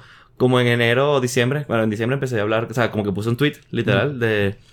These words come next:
Speaker 1: "Hey, esta es una idea de juego que tengo que me parece interesante". Y a, a Tony, a
Speaker 2: Ajá.
Speaker 1: Fire, le pareció interesante, me escribió como que, "Hey, estamos financiando equipos de Latinoamérica, si te interesa". Y como que financiamos un equipo. Pero después como que un día se despertó y me dijo como que,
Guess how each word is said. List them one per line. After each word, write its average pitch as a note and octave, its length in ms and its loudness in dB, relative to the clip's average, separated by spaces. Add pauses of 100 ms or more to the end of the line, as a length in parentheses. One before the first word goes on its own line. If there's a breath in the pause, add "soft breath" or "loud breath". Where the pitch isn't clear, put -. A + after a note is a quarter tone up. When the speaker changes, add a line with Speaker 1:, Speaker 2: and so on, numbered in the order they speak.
(160 soft breath)
Speaker 1:
"Hey, - 160 -4
esta F3+ 160 2
es - 20 4
una F3 80 0
idea F3+ 100 2
de F3 40 2
juego D3+ 140 2
que D#3+ 100 -2
tengo D3+ 300 -2
que D3 80 -2
me C3+ 80 0
parece A2+ 180 -6
interesante". B2 440 -2 (540 soft breath)
Y A#2 280 -2
a, F#2+ 540 0 (120)
a - 140 -6
Tony, G#2+ 300 -2 (220)
a A2+ 60 -4
Speaker 2:
Ajá. A2 180 0
Speaker 1:
Fire, A2+ 240 0
le A#2 80 0
pareció G#2+ 240 0
interesante, A#2+ 480 0
me B2 60 0
escribió A2 180 -2
como A2 120 -2
que, A#2 80 -2
"Hey, D#3 320 0
estamos A2 300 -2 (180)
financiando A#2+ 440 -2
equipos C3 340 -2
de A#2+ 180 0
Latinoamérica, C3 480 -2
si B2+ 120 -8
te A2 80 -10
interesa". D3+ 420 -4 (480 loud breath)
Y A2+ 80 -8
como A2+ 140 -2
que G#2+ 80 -2
financiamos G#2 320 -4
un A#2+ 60 0
equipo. C3 400 -6 (1000)
Pero A2 140 2
después A2 220 -4
como A#2+ 200 0
que A#2+ 80 2
un G#2 100 0
día G#2+ 120 -2
se B2+ 80 -4
despertó G#2 320 -2
y - 20 0
me A2+ 80 -2
dijo G#2+ 80 -4
como C3 100 -2
que, G2+ 120 -6